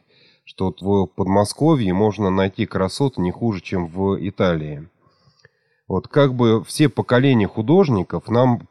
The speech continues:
показывают образцы вот в этом и смысл искусства. Вот, э, Куинджи написал «Березовую рощу». Вот теперь, эм, люди, когда видят березу, они вспоминают Куинджи, и через его образ уже как бы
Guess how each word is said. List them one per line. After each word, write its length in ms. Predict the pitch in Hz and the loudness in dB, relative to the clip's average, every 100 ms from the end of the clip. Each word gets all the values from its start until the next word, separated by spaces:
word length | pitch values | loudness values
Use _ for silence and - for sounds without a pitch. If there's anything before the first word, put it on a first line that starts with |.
| - | 0
показывают 800 | 107 107 110 - 131 95 90 71 | 2 4 2 2 2 2 -2 -2
образцы 920 | 92 95 110 - - 156 180 165 135 | -2 0 0 -2 -2 0 2 2 2
вот 320 | 101 101 - - | 0 -2 -4 -4
в 180 | 113 135 | 0 2
этом 360 | 156 170 127 139 | 2 4 4 4
и 40 | |
смысл 480 | - 151 110 - 101 | 4 2 2 0 -4
искусства. 480 | - 113 90 - 85 | -4 -4 -4 -6 -6
Вот, 240 | 92 92 _ | -4 -4 _
э, 260 | 92 87 82 71 - | -6 -6 -6 -8 -6
Куинджи 460 | 117 135 117 85 | 2 6 4 2
написал 440 | 85 87 - 127 98 | -6 -6 -2 0 0
«Березовую 600 | 90 101 107 90 92 104 | 2 4 4 4 2 4
рощу». 400 | 156 175 - 85 | 6 4 0 -4
Вот 260 | 82 82 - - - | -4 -4 -8 -18 -8
теперь, 360 | 104 113 104 98 | -2 2 4 4
эм, 500 | 87 82 80 80 - | 2 0 -4 -10 -6
люди, 340 | 101 139 135 95 | 2 4 4 2
когда 720 | 104 104 104 95 90 87 82 | 2 4 4 4 2 0 -2
видят 320 | 104 123 98 | 2 2 2
березу, 420 | 85 104 143 117 101 | 2 2 4 4 2
они 140 | 104 | 2
вспоминают 600 | - - 110 113 101 85 | -2 -2 2 4 4 2
Куинджи, 520 | - 113 147 139 101 | -2 2 4 4 0
и 40 | 95 | -2
через 300 | 110 101 95 | -2 0 0
его 360 | 107 101 127 | 2 4 4
образ 320 | 151 101 90 | 4 0 -2
уже 240 | 95 95 117 | -4 -4 -2
как 240 | 110 98 | -2 -2
бы 220 | 90 90 | -2 -4